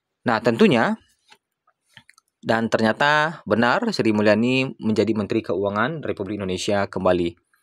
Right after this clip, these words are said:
Nah, menurut data A P B N, kalau kita lihat dari rincian anggaran dan kenaikan gaji P N S, ya,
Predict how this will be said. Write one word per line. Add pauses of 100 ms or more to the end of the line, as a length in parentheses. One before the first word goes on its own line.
(600)
Nah,
menurut
data
A
P
B
N,
kalau
kita
lihat
dari
rincian
anggaran
dan
kenaikan
gaji
P
N
S,
ya,